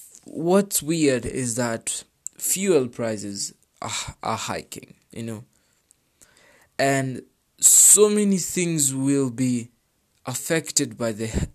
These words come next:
hike or the rise of fuel prices that even bread might cost more, milk might cost more, being carried by a matatu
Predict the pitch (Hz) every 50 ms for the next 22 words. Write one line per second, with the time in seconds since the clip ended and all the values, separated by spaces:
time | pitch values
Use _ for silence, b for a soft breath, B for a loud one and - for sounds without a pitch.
0 | _ _ - 117 131 139 147 147 147 139 - - - 104 120 113 113 110 107 113
1 | 110 - 123 127 131 135 127 113 107 - - 95 107 110 110 101 107 - _ b
2 | b b b b b b b b - - 165 175 175 160 139 127 127 - 135 135
3 | 135 135 123 113 110 110 - 117 110 107 - - 175 196 175 170 156 135 120 110
4 | 104 117 131 131 113 101 110 - B B B B B - 120 120 117 117 110 98
5 | - - _ - - - 113 - - - - - - - - - _ b b b
6 | b b 127 127 135 147 160 180 180 147 104 - - - - _ _ - 110 95
7 | - - _ - - - 135 120 - - - - - - - - b b b b
8 | b b b b b _ _ _ _ _ _ _ - _ _ _ _ _ - 151
9 | 151 202 196 202 196 - 180 180 185 175 185 147 - - 123 120 117 110 113 107
10 | - - - - 170 165 - - - -